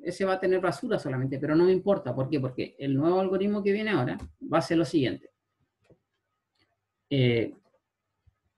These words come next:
este algoritmo retorna R y S, de alguna manera, con puntero, no sé, con lo que sea, pero retorna los dos arreglos, arreglos.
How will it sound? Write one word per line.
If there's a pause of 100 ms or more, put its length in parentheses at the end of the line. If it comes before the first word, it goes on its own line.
este
algoritmo
retorna
R
y
S,
de
alguna
manera,
con
puntero,
no
sé,
con
lo
que
sea, (280)
pero
retorna
los
dos
arreglos,
arreglos.